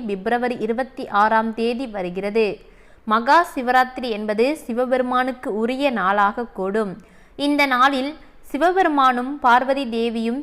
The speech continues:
திருமணம் செய்து கொண்டதாக கூறப்படுகிறது. இந்த சுப நாளில் சிவபெருமானை நினைத்து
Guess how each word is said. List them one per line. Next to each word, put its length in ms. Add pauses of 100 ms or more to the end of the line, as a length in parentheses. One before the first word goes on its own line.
திருமணம் 460
செய்து 220 (100)
கொண்டதாக 520 (140)
கூறப்படுகிறது. 760 (220)
இந்த 200 (560)
சுப 320
நாளில் 360 (120)
சிவபெருமானை 840
நினைத்து 420